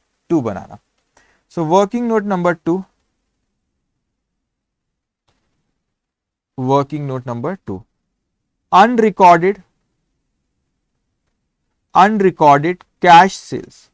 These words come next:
unrecorded cash sales। ओके,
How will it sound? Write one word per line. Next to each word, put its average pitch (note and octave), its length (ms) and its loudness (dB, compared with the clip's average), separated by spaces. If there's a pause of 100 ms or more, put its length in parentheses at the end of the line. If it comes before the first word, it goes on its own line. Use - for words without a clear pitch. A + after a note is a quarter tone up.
(1160)
unrecorded D#3 720 -2 (360)
cash B2+ 360 0
sales। - 380 -20 (960)
ओके, C#3+ 260 -12